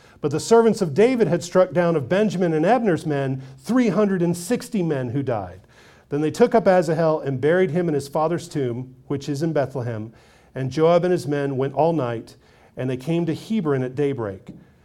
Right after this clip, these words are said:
Now there was a long war between the house of Saul and the house of David. But David grew stronger and stronger, and the house of Saul grew weaker and weaker.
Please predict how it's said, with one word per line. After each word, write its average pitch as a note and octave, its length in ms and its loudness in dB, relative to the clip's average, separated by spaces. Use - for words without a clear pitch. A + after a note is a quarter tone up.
Now E3 320 4
there F#3 100 4
was D#3+ 140 2
a D3+ 80 0
long F#3 560 4
war F#3 420 6
between D3 360 0
the D3+ 80 -2
house E3 320 0
of D#3+ 100 -2
Saul C3 680 2
and C#3+ 160 -4
the C3 60 -4
house C3+ 280 -4
of A#2+ 80 -6
David. A#2+ 380 -2
But D3+ 160 -2
David F#3 340 2
grew D3+ 160 0
stronger F3+ 480 0
and F#3+ 140 4
stronger, C3+ 580 -2
and C#3 120 -6
the C3+ 60 -4
house D#3 300 -4
of D#3 80 -6
Saul D3+ 340 0
grew A#2+ 160 -4
weaker A#2+ 560 -4
and A#2 220 -6
weaker. A2+ 380 -10